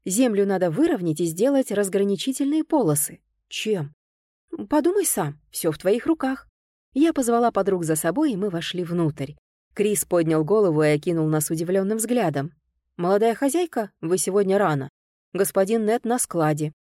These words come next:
«Вот и отлично. Девочки, за мной». Войдя внутрь, я сразу бросилась к стеллажам, за которыми видела раньше рабочий стол. Нед сидел с учётчиком и что-то подсчитывал на счётах.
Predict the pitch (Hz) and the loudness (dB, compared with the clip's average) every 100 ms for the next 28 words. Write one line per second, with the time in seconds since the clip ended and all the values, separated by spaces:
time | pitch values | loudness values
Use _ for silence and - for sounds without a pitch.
0 | _ _ _ - 180 170 247 311 349 339 | _ _ _ -4 0 2 2 2 0 0
1 | 247 254 - 240 247 - - 151 156 180 | 0 -2 -2 -6 -6 -8 -2 0 2 0
2 | - 262 - _ 165 147 156 262 226 202 | -6 -8 -8 _ -4 0 0 0 -2 -4
3 | 214 _ _ - 180 185 165 160 160 277 | -6 _ _ -2 0 0 0 0 0 -2
4 | 320 285 254 262 302 302 233 208 233 - | 0 0 0 0 0 0 0 0 0 2
5 | 196 196 - - 175 180 180 240 240 180 | 0 0 -4 -4 -2 0 -2 -2 -2 -4
6 | 156 160 165 160 156 185 214 185 156 175 | -4 0 0 2 0 0 -2 0 0 -2
7 | 185 170 160 170 208 240 - - 180 143 | -6 -4 -2 -2 -4 -4 -4 0 2 0
8 | - _ _ _ - 208 208 - 170 175 | -4 _ _ _ -2 0 0 -2 0 0
9 | 156 170 156 294 285 190 165 165 - 202 | 0 -2 -2 -2 -2 -2 -2 -2 0 -2
10 | 170 156 151 - 190 160 156 156 175 - | -2 -4 -4 -4 -6 -2 -2 -2 -4 -2
11 | 185 143 143 - | -2 -2 -6 -18